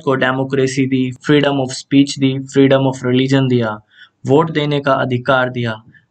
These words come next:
धर्मों के नाम पर, जात के नाम पर बांटना खत्म किया, आदमी और औरत को एक बराबर रखा। जिन अधिकारों के लिए विकसित देशों ने बार-बार लड़ना पड़ा था, वो सब हमें बैठे बिठाए मिल गया। सबसे बढ़कर नेहरू ने मल्टी पार्टी सिस्टम बनाया।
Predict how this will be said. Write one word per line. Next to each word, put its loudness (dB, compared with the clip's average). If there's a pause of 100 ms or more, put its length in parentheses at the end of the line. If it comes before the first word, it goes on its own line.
(120)
धर्मों 2
के -2
नाम 0
पर, 0
जात 0
के -2
नाम 0
पर -2 (260)
बांटना 0
खत्म -2
किया, -2 (180)
आदमी 0
और 4
औरत 2
को -4
एक 0
बराबर 0
रखा। -4 (360)
जिन 4
अधिकारों 2
के 0
लिए 4
विकसित -4
देशों 0
ने 0
बार-बार 2
लड़ना 0
पड़ा 2
था, -4 (300)
वो 2
सब 0
हमें -2
बैठे 0
बिठाए -2
मिल 2
गया। 2 (580)
सबसे 0
बढ़कर 2
नेहरू -2
ने 0
मल्टी 0
पार्टी 0
सिस्टम -4
बनाया। 0